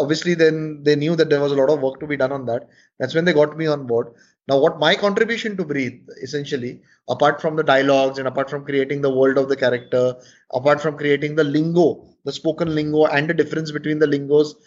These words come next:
and giving, uh, character through dialogue, apart from all these things, is basically zeroing down on what is the core theme and, and making these two characters, uh, uh, Madhavan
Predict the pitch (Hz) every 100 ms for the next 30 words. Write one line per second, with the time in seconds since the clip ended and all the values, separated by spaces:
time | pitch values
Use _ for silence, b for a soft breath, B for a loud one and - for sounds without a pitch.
0 | b b - 160 185 - 147 151 160 -
1 | - - 143 - 139 139 139 139 143 143
2 | 156 156 175 156 135 143 151 143 b -
3 | 139 185 190 208 175 208 196 156 156 175
4 | b b b - 220 220 - - _ 147
5 | 151 202 208 214 160 156 175 196 180 190
6 | 208 165 160 185 - 151 147 127 101 _
7 | _ b b _ 143 185 208 180 151 175
8 | 180 156 202 190 185 208 156 120 120 113
9 | 98 - _ - 117 113 110 _ _ -
10 | - - - 147 139 151 170 202